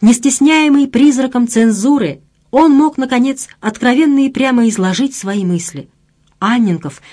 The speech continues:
даже с некоторым испугом слушал гневные беспощадные слова. Вы глубоко знаете Россию только как художник, а не как мыслящий человек, роль которого вы так неудачно приняли на себя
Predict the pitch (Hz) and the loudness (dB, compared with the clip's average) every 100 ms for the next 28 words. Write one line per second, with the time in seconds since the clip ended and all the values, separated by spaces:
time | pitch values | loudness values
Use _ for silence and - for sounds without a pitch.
0 | - 185 233 233 208 240 247 247 240 240 | -8 -2 0 0 0 -2 -2 0 0 -2
1 | - 233 247 190 170 - - 214 214 185 | -4 -2 0 -2 -4 -12 -2 0 0 -2
2 | 165 165 233 240 233 214 175 - 151 - | -4 -2 0 0 0 -2 -4 -6 -8 -6
3 | 165 151 147 - 156 151 139 _ _ _ | -6 -6 -8 -8 -8 -8 -10 _ _ _
4 | 180 185 277 247 240 240 240 269 277 226 | -2 2 2 2 0 2 0 0 0 2
5 | 233 254 247 226 214 - 269 262 240 - | 0 0 -2 -2 -2 -2 -2 -2 -4 -10
6 | _ - 269 269 254 247 247 - 240 254 | _ 0 2 0 -4 -4 -6 -4 -2 0
7 | 220 175 143 - - _ _ - 240 302 | 0 -2 -8 -12 -20 _ _ 0 2 2
8 | 330 285 190 208 226 196 190 202 190 185 | 2 0 2 0 0 -2 -4 -4 -4 -2
9 | 180 180 170 _ _ - 190 214 202 180 | -2 -4 -6 _ _ -10 0 2 2 -2
10 | 170 311 302 190 156 - _ 214 330 339 | 0 2 2 0 -4 -10 _ -2 2 2
11 | 330 320 330 277 311 233 185 170 214 202 | 2 2 2 0 0 -2 -6 -2 0 0
12 | 175 175 175 240 339 - | 0 -2 -2 0 0 -2